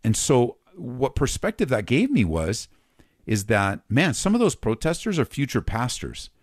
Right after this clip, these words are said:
Some of those protesters are future dads and moms, or maybe already dads and moms. Some of those protesters, they need the gospel. And I in no way approve of violence and, um, you know, destroying property and putting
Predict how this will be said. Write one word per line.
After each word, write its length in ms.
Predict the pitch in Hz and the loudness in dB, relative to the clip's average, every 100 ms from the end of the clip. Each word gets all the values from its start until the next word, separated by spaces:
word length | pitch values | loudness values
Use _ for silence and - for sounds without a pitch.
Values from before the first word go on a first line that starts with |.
| _ _ _ | _ _ _
Some 200 | - 160 | -2 2
of 60 | 208 | 4
those 140 | 165 | 2
protesters 600 | - 123 131 170 165 170 | 2 -2 0 -2 -2 -2
are 80 | 120 | -2
future 400 | - 123 120 117 | 0 -2 0 -2
dads 440 | 78 92 101 82 | -2 -2 -2 -4
and 100 | 85 | -6
moms, 460 | 80 90 90 76 78 | -4 -4 -2 -4 -4
or 100 | 85 | -2
maybe 300 | 95 104 113 | 0 2 0
already 400 | 104 98 101 107 | 0 0 2 0
dads 340 | 80 73 76 | -2 -4 -6
and 100 | 78 | -6
moms. 280 | 76 73 80 | -6 -6 -6
Some 160 | - 185 | -4 0
of 60 | |
those 120 | 196 151 | 0 0
protesters, 800 | - 113 - 143 - 170 160 - - _ _ | -2 -4 -2 -4 -4 -6 -6 -14 -20 _ _
they 100 | 120 | 0
need 220 | 123 147 151 | 2 2 0
the 80 | |
gospel. 640 | 95 92 113 - - - - _ _ _ | -2 -2 -4 -6 -8 -10 -12 _ _ _
And 320 | - 98 98 - | -6 -4 -2 -2
I 160 | 120 165 | -2 0
in 220 | 165 107 | 2 2
no 160 | 117 | 2
way 320 | 131 101 110 98 | 2 2 2 0
approve 440 | - - 123 101 | -4 -2 0 0
of 100 | 78 | -4
violence 760 | 78 82 92 104 104 101 - - _ _ - | -6 -4 -2 -2 -2 -4 -6 -14 _ _ -12
and, 580 | 80 78 78 78 76 82 | -8 -6 -6 -6 -6 -4
um, 400 | 80 80 82 - | -4 -4 -6 -8
you 140 | - 78 | -6 -4
know, 280 | 76 80 - _ - - - | -6 -8 -14 _ -20 -20 -14
destroying 460 | 95 87 - 110 92 | -8 -6 -2 -2 -2
property 720 | - 101 101 107 98 98 95 | -2 -2 0 -2 -2 -2 -2
and 160 | 82 - | -4 -4
putting 300 | 95 87 | -4 -4